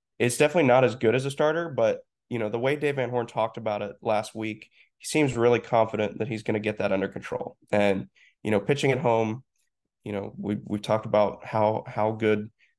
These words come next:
this team plays at home. Uh, they're, they're twenty-eight and three on the year. They're eleven and one. Is that right? Yeah, eleven and one in conference play. Um, so, you know, Hagen Smith should be fine.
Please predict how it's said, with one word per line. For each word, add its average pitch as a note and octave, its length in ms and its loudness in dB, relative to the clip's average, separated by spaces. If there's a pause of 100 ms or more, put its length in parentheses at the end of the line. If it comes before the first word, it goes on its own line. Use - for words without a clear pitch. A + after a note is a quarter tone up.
(120)
this A2 160 -4
team G#2+ 300 -2
plays A2+ 340 2
at G#2 60 2
home. A#2+ 360 4 (500)
Uh, G2+ 360 4 (180)
they're, G#2+ 300 -2
they're G#2 100 0
twenty-eight B2 420 0
and A#2 120 -6
three B2+ 240 -2
on A2+ 100 2
the G#2+ 80 -2
year. A#2+ 380 -4 (360)
They're G#2+ 260 -2
eleven A#2+ 360 0
and A2+ 140 -4
one. A#2+ 320 -2 (720)
Is - 60 -20
that A#2+ 100 -8
right? C3+ 220 -8
Yeah, A2+ 180 4
eleven B2 260 4
and A#2 100 0
one A#2+ 120 4
in A2 60 -4
conference B2 320 -2
play. G#2 240 -8 (460)
Um, G#2+ 420 4 (1000)
so, A2+ 300 4 (160)
you A2+ 100 2
know, G#2+ 220 -2 (560)
Hagen D#3+ 220 2
Smith C#3+ 220 2
should C#3+ 160 -6
be C#3 100 0
fine. A2+ 380 2